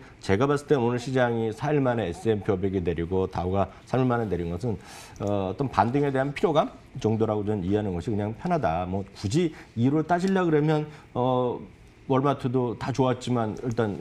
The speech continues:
어, 가이던스를 발표 안 했다는 건데요. 가이던스 발표하는 것이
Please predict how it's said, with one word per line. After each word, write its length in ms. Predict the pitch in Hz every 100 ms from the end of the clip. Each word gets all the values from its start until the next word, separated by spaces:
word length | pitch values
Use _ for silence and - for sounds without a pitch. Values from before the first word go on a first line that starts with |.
| 123
어, 160 | 117 123 -
가이던스를 520 | 110 110 123 110 113
발표 260 | 98 - 90
안 80 |
했다는 320 | 92 104 98 92
건데요. 300 | 85 156 120 - -
가이던스 420 | - 107 170 170 185
발표하는 460 | 202 - 175 180
것이 340 | 170 123 143